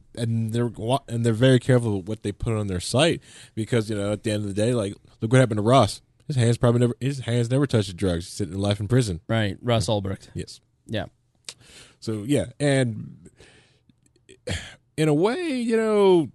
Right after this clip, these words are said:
Speaker 1: President Zuckerberg, oh, sorry, spoke too soon. Um, <laughs> President Zuckerberg, uh, you can tell that he really, you want, I wanna believe him that he doesn't like doing that,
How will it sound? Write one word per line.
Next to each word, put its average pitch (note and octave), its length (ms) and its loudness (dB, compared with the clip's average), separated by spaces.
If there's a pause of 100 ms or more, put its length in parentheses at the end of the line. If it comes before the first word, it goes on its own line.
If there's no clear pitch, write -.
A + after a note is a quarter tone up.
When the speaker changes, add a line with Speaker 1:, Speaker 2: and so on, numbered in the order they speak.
Speaker 1:
President F#3 400 2
Zuckerberg, C3 500 4
oh, G2 140 2
sorry, F#2 360 6
spoke - 280 -2
too F#2 80 -2
soon. F2+ 240 -2
Um, F2+ 320 -6 (480)
<laughs> D3 1000 4 (2000)
President G3 360 4
Zuckerberg, G#2+ 600 0 (180)
uh, F2+ 240 -2 (240)
you D#3+ 200 -6
can D#3+ 140 0
tell F#3 220 2
that E3 140 2
he B2+ 80 2
really, B2 480 0 (720)
you D#3+ 140 -2
want, G3+ 300 4
I D3+ 80 4
wanna F3+ 260 4
believe C#3 380 4
him F3+ 260 2
that D3 180 4
he D3 80 8
doesn't C3+ 360 4
like B2+ 260 0
doing D3 240 2
that, D3+ 300 -2